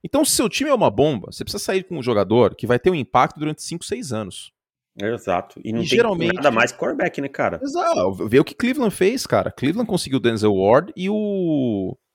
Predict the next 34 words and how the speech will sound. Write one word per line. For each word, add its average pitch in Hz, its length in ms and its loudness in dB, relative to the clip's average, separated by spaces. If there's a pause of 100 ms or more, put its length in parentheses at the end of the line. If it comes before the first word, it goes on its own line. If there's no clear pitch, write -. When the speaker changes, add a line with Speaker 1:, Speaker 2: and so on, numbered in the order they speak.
(140)
Speaker 2:
Baker 95 300 -2
Speaker 1:
e - 60 2
o - 60 2
Speaker 2:
Mayfield. 196 360 2
Speaker 1:
Miles, 165 140 -6
e 175 40 0
o 175 60 2
Myles 208 240 -2
Garrett, 170 460 2
e - 20 -2
o 113 40 -4
Baker 143 280 0
Mayfield. 185 300 -4
Tudo 160 120 -10
bem, 147 160 0
o 120 60 -4
Baker 127 260 0
não 143 60 -2
é - 20 0
o 147 40 -2
melhor 151 120 0
quarterback 151 300 -2
do 127 80 -8
mundo, 160 180 -6
mas 101 140 -4
três 139 180 -2
jogadores 151 300 -2
que - 60 -20
tiveram 226 220 -2
impacto 170 440 2
na, 104 200 -2
na 104 100 -4
reviravolta 104 640 0
do, 92 360 -2